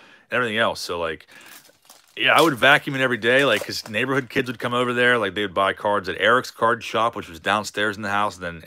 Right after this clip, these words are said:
Johnny's Card Shop was upstairs. Yeah, it was a legit operation, man. It was a legit operation. So I was constantly in there, like, cleaning, dusting,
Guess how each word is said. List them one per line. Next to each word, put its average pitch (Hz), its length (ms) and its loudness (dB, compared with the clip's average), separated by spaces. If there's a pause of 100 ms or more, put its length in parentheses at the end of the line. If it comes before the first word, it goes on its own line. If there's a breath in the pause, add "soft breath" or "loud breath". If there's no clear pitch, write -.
Johnny's 107 360 -6
Card 107 280 -2
Shop 104 240 -2
was 92 100 -8
upstairs. 101 640 -4 (600 loud breath)
Yeah, 131 80 0
it - 20 2
was 165 120 0
a 160 40 -2
legit 123 340 -2
operation, 107 640 0
man. 82 280 -10 (520 soft breath)
It 117 120 -10
was 98 140 -10
a 98 40 -12
legit 95 320 -6
operation. 98 540 -4
So 87 160 -6
I 104 60 0
was 101 140 -6
constantly 110 560 -6
in 92 100 -8
there, 87 120 -6
like, 78 220 -12
cleaning, 104 460 -10
dusting, 85 580 -8